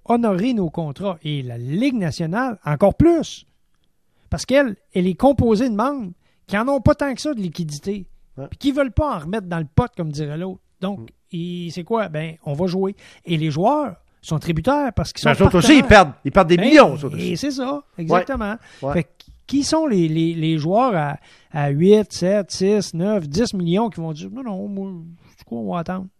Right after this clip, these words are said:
Speaker 1: Hmm, pas sûr. »
Speaker 2: Merci, mon ami.
Speaker 1: On jase, mon chum.
Speaker 2: Mon genre.
Speaker 1: <laughs>
Speaker 2: C'est toujours agréable. Merci.
Speaker 1: Je t'embrasse. Attention à
Speaker 2: Bye,
Speaker 1: toi.
Speaker 2: Danny. Moi aussi, je t'embrasse. Bye, bye.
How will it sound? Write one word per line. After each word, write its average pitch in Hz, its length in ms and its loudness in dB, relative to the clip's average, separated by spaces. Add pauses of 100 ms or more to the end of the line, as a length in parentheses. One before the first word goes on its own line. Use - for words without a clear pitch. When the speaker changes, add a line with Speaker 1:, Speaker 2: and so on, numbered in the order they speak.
(240)
Speaker 1:
Hmm, 233 440 -8
pas 185 140 2
sûr. » 147 180 -2 (920)
Speaker 2:
Merci, 143 200 -8
mon 135 120 -4
ami. 127 240 -6 (480)
Speaker 1:
On 156 100 0
jase, 143 340 0
mon 127 100 -8
chum. 135 200 -14 (220)
Speaker 2:
Mon 135 200 -6
genre. 113 200 -10 (400)
Speaker 1:
<laughs> - 500 -8
Speaker 2:
C'est 160 120 -6
toujours 135 200 -2
agréable. 120 460 -8
Merci. - 260 -10 (240)
Speaker 1:
Je - 60 -18
t'embrasse. 151 380 -4
Attention 143 280 -10
à 139 40 0
Speaker 2:
Bye, 160 120 6
Speaker 1:
toi. 185 140 8
Speaker 2:
Danny. 190 220 6
Moi 147 100 0
aussi, 143 140 -4
je 131 60 -12
t'embrasse. 135 380 -2
Bye, 147 140 0
bye. 160 380 6